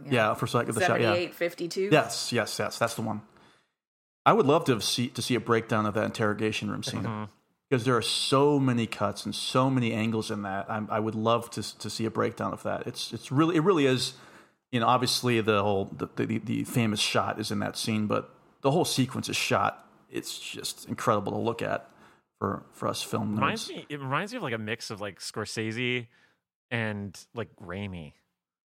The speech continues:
Speaker 3: with the zooming and the
Speaker 2: The
Speaker 3: close
Speaker 2: zooming
Speaker 3: shots.
Speaker 2: in and, and then the quick. Well, somebody else it reminds me of, and just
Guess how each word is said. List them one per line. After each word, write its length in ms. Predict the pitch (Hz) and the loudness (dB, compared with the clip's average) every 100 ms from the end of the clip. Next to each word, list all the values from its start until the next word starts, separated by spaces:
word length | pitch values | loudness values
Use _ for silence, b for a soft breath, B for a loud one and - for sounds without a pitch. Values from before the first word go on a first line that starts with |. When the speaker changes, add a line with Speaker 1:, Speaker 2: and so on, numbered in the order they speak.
| _ _ | _ _
Speaker 3:
with 120 | 107 | -12
the 100 | - | -8
zooming 480 | 107 92 113 117 113 | -8 -4 -4 -2 -2
and 80 | 110 | -2
the 60 | 120 | -4
Speaker 2:
The 60 | |
Speaker 3:
close 200 | 110 135 | 0 2
Speaker 2:
zooming 60 | 135 | 4
Speaker 3:
shots. 200 | 123 123 | 6 6
Speaker 2:
in 500 | 127 127 127 127 127 - | 6 4 4 2 0 -4
and, 200 | 117 120 | -4 -2
and 100 | 123 | -2
then 80 | 117 | -2
the 60 | 113 | -4
quick. 240 | - 131 - B B B B _ _ _ _ | -2 -4 -4 B B B B _ _ _ _
Well, 360 | 120 104 98 - - | 2 4 2 -4 -8
somebody 300 | - 180 139 | -2 2 6
else 180 | 131 131 | 4 4
it 40 | |
reminds 340 | 104 101 98 - | 2 2 -2 -4
me 100 | 101 | -2
of, 320 | 101 - - _ _ _ _ _ _ _ _ _ _ - | -2 -4 -18 _ _ _ _ _ _ _ _ _ _ -2
and 100 | 131 | 0
just 220 | 220 - | 0 -2